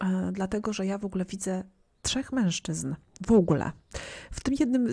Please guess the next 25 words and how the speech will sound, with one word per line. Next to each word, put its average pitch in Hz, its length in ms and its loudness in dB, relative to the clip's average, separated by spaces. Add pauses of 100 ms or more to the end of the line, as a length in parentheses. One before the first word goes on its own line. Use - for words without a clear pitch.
jednym 240 320 2
z 220 60 -2
nich 226 160 0
może 202 220 -2
być 185 160 -4
dziecko, - 680 -4
ale 190 220 0
też 202 240 -6
może 214 220 -2
być 214 120 -6
taka 214 220 -4
sytuacja, 214 460 -4
w - 60 -14
której 202 300 -2
ktoś 254 380 -2
z - 80 -6
was 196 240 -2
zwyczajnie 226 480 -2
po 185 100 -8
prostu - 340 -4
miał 202 300 -2
przed 180 240 -4
wyborami 190 440 -2
dwie 214 240 0
osoby 175 480 0